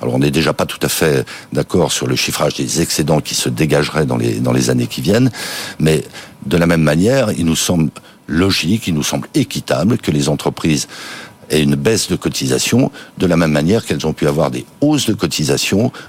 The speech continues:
quand le régime de, d'assurance chômage s'est trouvé en déficit. Et enfin, là où le, le, l'Agirc Arrco, les retraites complémentaires, a des excédents très importants pour garantir les pensions de retraite dans les années à venir, l'Unédic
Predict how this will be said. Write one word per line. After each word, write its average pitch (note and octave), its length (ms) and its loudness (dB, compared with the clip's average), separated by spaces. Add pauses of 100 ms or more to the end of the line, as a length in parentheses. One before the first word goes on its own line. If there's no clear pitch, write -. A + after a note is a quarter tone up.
quand E2 140 2
le D#2 100 4
régime F#2 500 2
de, C2 260 0
d'assurance D2 440 0
chômage F#2+ 400 0
s'est E2+ 80 0
trouvé C#3 320 0
en - 100 2
déficit. - 520 -2 (100)
Et C#3+ 80 4
enfin, F2+ 420 0 (720)
là F#2 200 2
où E2+ 160 2
le, C2+ 480 0 (200)
le, G1+ 240 -6 (220)
l'Agirc F#2+ 380 0
Arrco, - 260 -2
les D2 80 4
retraites - 280 -2
complémentaires, D2+ 680 0 (600)
a D#2+ 60 -2
des D#2 220 0
excédents C#2+ 340 0
très E2 220 0
importants D2 420 0 (140)
pour C#3 200 2
garantir D#2+ 600 0 (260)
les D2+ 100 0
pensions D#2+ 420 0
de C#2 60 2
retraite D#2+ 280 0
dans C#2 120 0
les C3+ 160 2
années C#2 140 2
à - 40 2
venir, B2+ 260 2 (420)
l'Unédic F#2 600 2